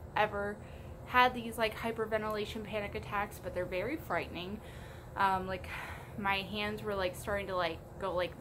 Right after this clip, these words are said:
this or whatever. I can't explain it, but I couldn't move them, and I was starting to go numb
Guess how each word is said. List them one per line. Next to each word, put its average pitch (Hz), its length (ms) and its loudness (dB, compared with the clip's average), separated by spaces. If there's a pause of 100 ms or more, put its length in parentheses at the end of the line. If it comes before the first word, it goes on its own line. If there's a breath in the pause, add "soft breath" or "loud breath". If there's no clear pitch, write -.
(100)
this 185 600 0
or 277 160 4
whatever. 285 300 0
I 226 80 4
can't 254 260 0
explain 196 460 -2
it, 143 100 -2
but 190 60 0
I 190 60 2
couldn't 196 640 -2
move 226 300 0
them, 269 280 8
and 208 120 2
I 190 40 4
was 190 120 -2
starting 208 240 -2
to 208 40 -4
go 202 140 0
numb 196 520 2